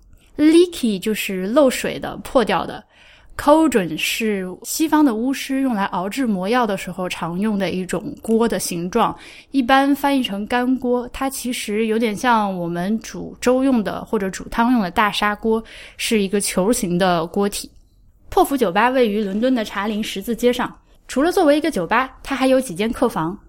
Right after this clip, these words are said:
这里更加为人所知的属性恐怕是对角巷的入口。这酒吧从十六世纪就存在了，远远早于查林十字街的规划。实际上它最初的地址是对角巷一号。一开始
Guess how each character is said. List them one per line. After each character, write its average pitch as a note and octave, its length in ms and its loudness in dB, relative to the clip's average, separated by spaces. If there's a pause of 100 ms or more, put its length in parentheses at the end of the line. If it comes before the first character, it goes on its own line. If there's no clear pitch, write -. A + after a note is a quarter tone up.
(460)
这 F#4+ 160 2
里 G#3 180 2
更 E4 220 2
加 D#4+ 140 4
为 C4+ 140 2
人 D4 200 4
所 G3 200 -4
知 C#4 200 -2
的 C#4+ 100 2
属 - 160 -8
性 - 240 -6
恐 - 160 -6
怕 G#3 160 -2
是 A#3+ 80 -6
对 A#3+ 160 2
角 D3+ 100 -2
巷 A#3 200 2
的 G3 80 2
入 A#3 160 2
口。 - 260 -10 (720)
这 F4+ 140 6
酒 F#3 160 2
吧 B3 180 4
从 A#3+ 240 0
十 A3 200 -4
六 D4+ 120 4
世 C#4 160 0
纪 G#3 120 -6
就 F3+ 120 -4
存 E3 220 -8
在 F#3 160 -2
了， E3 100 -10 (360)
远 G#3+ 200 4
远 B3 220 6
早 E3+ 220 0
于 F3+ 100 -4
查 F#3+ 220 -4
林 G#3+ 160 0
十 - 180 -4
字 A3+ 160 -2
街 A#3+ 140 2
的 A3 100 0
规 A#3 160 0
划。 A#3 260 -4 (800)
实 - 160 -2
际 E4+ 140 2
上 D#4 160 8
它 D4+ 140 4
最 D#4+ 180 0
初 E4+ 220 -4
的 D4 100 4
地 D4 140 2
址 F3+ 120 -8
是 A3 140 -6
对 C#4+ 180 2
角 G3 160 -2
巷 G3 240 -2
一 A#3 140 2
号。 - 420 0 (760)
一 F4 100 0
开 F4+ 200 0
始 - 320 -6